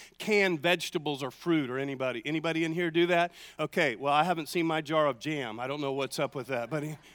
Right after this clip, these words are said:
oh, no, I'm just kidding. All right. <laughs> Cam, do you make me cookies all the time, so you're off the hook. All right, so, but when you can something, you, you, you seal it.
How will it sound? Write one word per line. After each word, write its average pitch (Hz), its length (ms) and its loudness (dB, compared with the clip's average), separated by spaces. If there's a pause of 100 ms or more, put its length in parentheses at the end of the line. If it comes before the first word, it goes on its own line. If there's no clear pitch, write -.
oh, 151 140 0 (180)
no, 156 140 -6
I'm 156 100 2
just 170 220 2
kidding. 139 260 2 (140)
All 170 100 8
right. 143 120 4 (240)
<laughs> 202 240 -10
Cam, 185 200 2
do 165 60 4
you 180 120 4
make 160 200 0
me 151 100 -2
cookies 156 340 -2
all 151 140 4
the 160 80 -2
time, 139 260 -2
so 151 140 -6
you're 139 220 0
off 139 180 2
the 156 100 0
hook. 156 260 0
All 160 100 6
right, 143 180 2
so, 170 240 0 (320)
but 196 180 6
when 220 200 2
you 214 120 2
can 262 460 2
something, 185 540 2
you, 202 240 -2
you, 190 300 -2
you 185 160 0
seal 240 520 4
it. - 320 -10